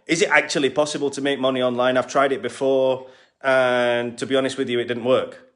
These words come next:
Or, "Yeah, well, <laughs> I don't, I, you know, I don't know anything about the internet. I don't know anything about it. So, you know, it's not for me. I can't do it."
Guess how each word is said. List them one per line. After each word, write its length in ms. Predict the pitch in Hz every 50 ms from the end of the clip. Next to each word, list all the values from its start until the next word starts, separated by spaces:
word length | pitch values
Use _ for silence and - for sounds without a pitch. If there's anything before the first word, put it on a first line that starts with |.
| _ _ _ _ _ _ _ _ _ _ -
Or, 1300 | 117 117 120 123 120 120 120 120 120 120 117 117 120 120 117 113 117 117 113 113 117 113 110 107 - - _
"Yeah, 400 | - 175 214 214 208 208 208 196
well, 220 | 180 185 185 175 - - 160 - - - - _
<laughs> 380 | _ _ - - - _ _ -
I 100 | - 151
don't, 160 | 165 165 160
I, 140 | 143 156 156
you 80 | 175 156
know, 140 | 135 135 143
I 100 | 139 143
don't 180 | 151 147 131
know 80 | 139 139
anything 300 | 139 139 135 - 143 131
about 360 | 123 123 127 127 127 117 -
the 120 | 117 123
internet. 340 | 131 131 123 - 127 123 120
I 80 | 107 117
don't 160 | 123 127 127
know 100 | 117 123
anything 260 | 123 123 120 120 123
about 280 | 117 120 123 120 - 139
it. 80 | 131
So, 280 | 120 - 131 123 123 123
you 160 | 123 131 131
know, 80 | 123 117
it's 120 | 113 -
not 140 | 143 135 -
for 80 | - 135
me. 160 | 127 123 120
I 100 | 117 110
can't 280 | 110 127 113 110 101 98
do 100 | 135 131
it." 160 | 107 - -